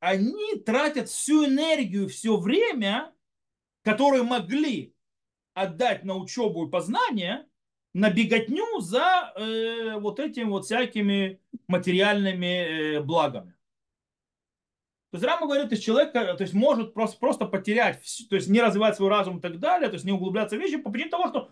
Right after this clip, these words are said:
он будет бегать за тем, что ему не нужно. Понятно, Рамбам говорит, что если, то есть человеку надо есть, ему надо есть.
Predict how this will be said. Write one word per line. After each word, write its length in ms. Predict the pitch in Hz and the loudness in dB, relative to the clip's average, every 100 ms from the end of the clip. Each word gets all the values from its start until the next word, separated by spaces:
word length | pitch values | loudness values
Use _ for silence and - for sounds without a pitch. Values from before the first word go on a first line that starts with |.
| - | -4
он 260 | 277 277 185 | 2 6 6
будет 380 | 226 320 208 156 | 4 4 2 2
бегать 400 | 320 311 262 190 | 0 4 2 2
за 80 | |
тем, 180 | 208 285 | -2 -2
что 140 | - 226 | -2 0
ему 100 | 196 | 0
не 100 | 185 | -2
нужно. 300 | 156 131 _ _ _ _ _ _ _ _ _ _ _ _ _ _ _ _ _ - | -6 -10 _ _ _ _ _ _ _ _ _ _ _ _ _ _ _ _ _ 0
Понятно, 380 | 247 311 392 453 | 2 4 4 4
Рамбам 220 | 403 294 | 4 4
говорит, 280 | 262 254 240 | 6 4 2
что 140 | - | 2
если, 220 | 208 202 | 2 2
то 140 | 196 202 | -4 -2
есть 140 | - | 0
человеку 220 | 226 226 | 0 2
надо 180 | 220 185 | 2 2
есть, 260 | 196 208 190 | 2 2 0
ему 120 | 175 | -4
надо 160 | 180 170 | -2 -2
есть. 440 | 180 - - _ | -4 -8 -12 _